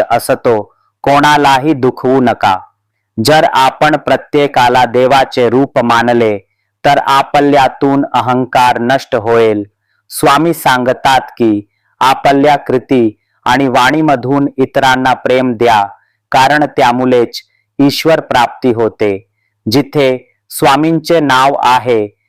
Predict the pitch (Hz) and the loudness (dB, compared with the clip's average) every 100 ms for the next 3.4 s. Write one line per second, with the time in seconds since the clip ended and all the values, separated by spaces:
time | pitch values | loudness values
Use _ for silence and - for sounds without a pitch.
0 | _ _ 147 143 170 156 - 120 113 143 | _ _ -2 0 -2 -2 -2 -4 0 0
1 | 135 117 107 110 101 98 _ _ _ _ | 2 -2 -2 -4 -4 -8 _ _ _ _
2 | 127 135 156 151 156 143 143 127 123 123 | 0 2 0 0 0 0 0 -2 0 2
3 | 135 131 131 117 | 0 2 2 0